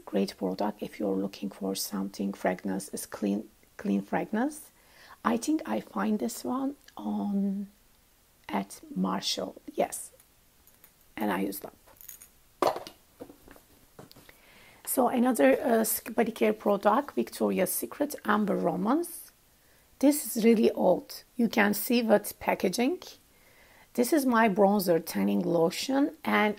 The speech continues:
I love, I don't know why Victoria's Secret discontinued, discontinued this tanning lotion. That was the, like, a classic, the best tanning lotion out there.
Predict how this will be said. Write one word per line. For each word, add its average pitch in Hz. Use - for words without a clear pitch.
I 202
love, 185
I 202
don't 220
know 226
why 190
Victoria's 196
Secret 214
discontinued, 196
discontinued 196
this -
tanning 196
lotion. 165
That 202
was 196
the, 190
like, 180
a 175
classic, -
the 220
best -
tanning 180
lotion -
out -
there. -